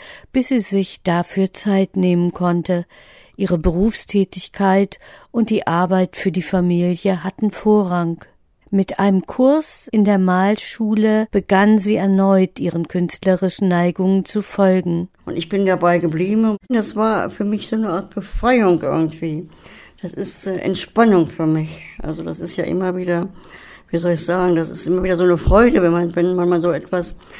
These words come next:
Speaker 2: so eine Farbenzusammenstellung macht und es sieht auch noch toll aus. Das ist also meine große Leidenschaft.
Speaker 1: Zu ihren frühen Werken gehören großformatige Arbeiten auf Leinwand in Öl und Acryl. Diese Bilder sind oft ausgestellt worden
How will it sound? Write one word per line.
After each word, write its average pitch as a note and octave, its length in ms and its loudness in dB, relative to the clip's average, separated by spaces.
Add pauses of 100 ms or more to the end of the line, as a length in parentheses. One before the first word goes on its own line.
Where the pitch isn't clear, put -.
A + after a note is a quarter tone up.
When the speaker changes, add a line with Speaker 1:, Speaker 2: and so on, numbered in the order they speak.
(240)
Speaker 2:
so F3+ 80 -6
eine E3+ 160 2
Farbenzusammenstellung G3 1040 0
macht G3 200 -2
und F3+ 80 0
es F3+ 60 -4
sieht - 140 -12
auch E3 100 -4
noch F3+ 140 -4
toll G#3 260 -2
aus. - 340 -8 (100)
Das - 40 -20
ist - 60 -12
also F3 220 0
meine E3+ 500 0
große F#3+ 340 -4
Leidenschaft. D3+ 600 -2 (320)
Speaker 1:
Zu - 160 -6
ihren A#3 320 2
frühen C4+ 480 4
Werken G#3 480 2
gehören F#3 560 0
großformatige F#3 1080 -2
Arbeiten G3 760 0 (320)
auf - 240 -8
Leinwand G3+ 760 2
in E3+ 180 -2
Öl E3+ 380 -2
und F3+ 240 -4
Acryl. F#3 560 2 (540)
Diese F3 200 -2
Bilder G#3 440 6
sind F3+ 320 -2
oft - 320 -8
ausgestellt G#3+ 840 -4
worden A3+ 420 2